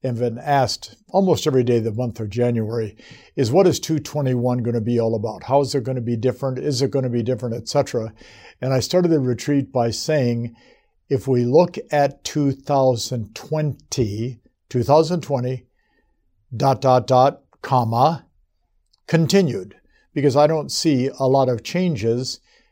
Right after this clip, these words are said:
outside of the fact that we have, those of it that are professional salespeople, have gotten used to the circumstances, have adapted to those circumstances, and in most cases are doing very, very well.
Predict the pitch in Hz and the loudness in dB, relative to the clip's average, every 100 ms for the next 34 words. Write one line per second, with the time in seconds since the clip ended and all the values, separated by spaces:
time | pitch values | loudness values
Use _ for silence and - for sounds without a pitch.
0 | _ _ 170 180 180 170 143 - 139 135 | _ _ 2 4 4 2 0 2 0 0
1 | - 131 170 139 143 135 131 131 123 123 | -2 -4 -4 0 2 2 0 0 2 0
2 | 117 139 139 151 175 - 156 147 135 - | 2 2 2 0 -2 2 2 4 2 -4
3 | _ _ _ _ _ - 143 143 127 - | _ _ _ _ _ -2 2 2 2 -4
4 | 131 180 170 123 - 113 - - _ - | -2 4 4 4 -2 -8 -10 -20 _ -20
5 | _ _ 135 120 147 139 131 139 135 - | _ _ -4 4 4 4 0 0 -2 -6
6 | 123 113 156 127 127 110 127 123 113 147 | -6 -4 -4 -2 -6 -2 -2 -2 -4 -8
7 | 131 123 120 120 143 147 135 113 139 123 | -6 -6 -2 2 2 2 -8 -4 -4 -2
8 | 123 - 127 120 117 135 127 123 139 139 | -2 -4 -6 -4 -4 -2 -2 -2 -2 -2
9 | - - - - - 160 170 196 - 165 | -8 -20 -20 -16 0 2 4 4 2 0
10 | - 143 127 151 143 127 131 139 127 123 | 2 0 2 2 2 2 4 4 4 2
11 | 123 113 120 113 | 2 2 0 0